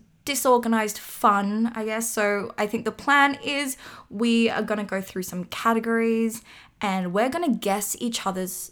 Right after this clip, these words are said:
top slash top three choices. These are just our opinions. If you don't agree with them, then cool. If you agree with them, then also cool, in the wor-, wise words of Cam Pulkkinen. Um, go, go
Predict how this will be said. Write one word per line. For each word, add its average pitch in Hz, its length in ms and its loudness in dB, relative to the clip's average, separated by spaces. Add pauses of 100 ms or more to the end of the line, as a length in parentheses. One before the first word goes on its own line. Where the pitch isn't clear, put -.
top - 520 -8 (320)
slash - 380 -6
top - 360 -8 (100)
three 185 500 -2 (600)
choices. 339 720 -2 (180)
These 196 220 -4
are 190 100 -4
just 214 300 -6
our - 100 -6
opinions. 269 800 0
If 190 100 -6
you 185 60 -6
don't 185 160 -4
agree 233 240 0
with 233 200 -4
them, 233 320 2
then 190 380 -2 (600)
cool. 196 540 -2 (340)
If 190 160 -10
you 190 120 -2
agree 233 260 2
with 233 140 0
them, 226 340 4
then 214 160 -2
also 285 300 0
cool, 170 420 -6
in 190 160 -4
the 180 60 -2
wor-, 185 260 -2
wise 202 360 2
words 202 260 0
of 180 200 -4 (120)
Cam 185 360 -4
Pulkkinen. 185 540 -8 (560)
Um, 180 400 -4
go, 175 280 -2 (200)
go 190 120 2